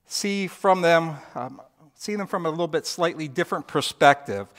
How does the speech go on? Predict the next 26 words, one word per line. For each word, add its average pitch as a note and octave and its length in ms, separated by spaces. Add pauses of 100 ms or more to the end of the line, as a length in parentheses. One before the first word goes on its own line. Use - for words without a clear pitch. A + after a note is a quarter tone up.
(120)
one D#3+ 160
that D3 120
draws D3+ 480
us E3 460 (160)
closer G2+ 480
to F#2+ 120
our F#2 180
Jesus. - 580 (1000)
Now, E3+ 160
I'll G3 100
confess, E3+ 560 (500)
I D3+ 200
have, C#3 420
over D3 220
the C3+ 100
past D#3 400
few D3 200
months, C#3 300
really D3+ 220
kind D3 280
of C3 60
immersed B2+ 420
myself C#3+ 520
in G#2+ 120
Jesus A#2+ 420
stuff. - 480